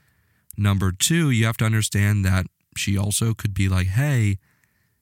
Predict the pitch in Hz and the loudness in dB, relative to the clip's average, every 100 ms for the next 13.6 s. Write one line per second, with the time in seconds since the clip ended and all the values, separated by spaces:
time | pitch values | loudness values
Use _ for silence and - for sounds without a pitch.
0 | _ _ - 110 107 117 123 120 110 110 | _ _ -4 0 0 0 0 0 0 0
1 | 104 104 104 110 101 98 92 90 104 123 | 0 0 -2 0 0 0 -2 -2 0 0
2 | 143 117 104 - - 175 165 110 - 98 | 0 0 -2 -2 -4 -4 -2 -4 -2 0
3 | 98 110 - _ - 101 143 156 120 98 | 0 -2 -4 _ -4 -2 0 0 0 2
4 | 95 90 90 92 92 98 95 90 98 95 | 0 0 0 0 0 2 0 0 2 0
5 | 95 _ _ _ _ _ _ 107 120 123 | 0 _ _ _ _ _ _ 0 2 0
6 | 131 120 104 107 110 98 95 92 92 - | 0 2 2 2 2 2 2 2 0 0
7 | 98 95 90 - 120 120 107 95 92 90 | 2 2 0 -2 -2 0 0 2 2 2
8 | 117 127 - - 95 98 131 131 117 - | 0 0 -2 0 2 2 2 2 0 -8
9 | _ _ _ _ - 120 123 120 117 113 | _ _ _ _ -2 0 2 2 2 0
10 | 104 104 101 92 95 98 95 92 123 131 | 0 0 0 0 0 2 2 0 0 0
11 | 101 98 92 _ _ - - 104 101 95 | 2 2 0 _ _ -4 0 2 2 0
12 | - 107 107 104 104 101 92 98 95 127 | 0 0 0 0 2 0 0 -2 0 0
13 | 151 120 98 95 98 | 0 0 0 2 0